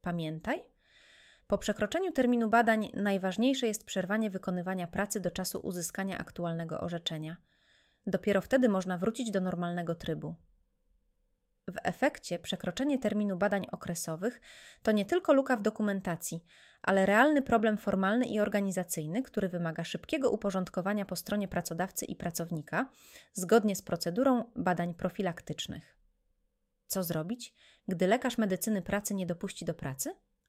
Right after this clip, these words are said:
Orzeczenie negatywne. Jeśli pracownik albo pracodawca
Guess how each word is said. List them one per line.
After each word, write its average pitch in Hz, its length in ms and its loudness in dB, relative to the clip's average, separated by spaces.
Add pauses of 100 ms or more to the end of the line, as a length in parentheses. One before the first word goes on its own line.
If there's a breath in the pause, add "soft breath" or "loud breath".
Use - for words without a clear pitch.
Orzeczenie 165 460 -4
negatywne. 165 640 -6 (880)
Jeśli 170 260 -6
pracownik 202 580 2
albo 165 240 -2
pracodawca 170 720 -2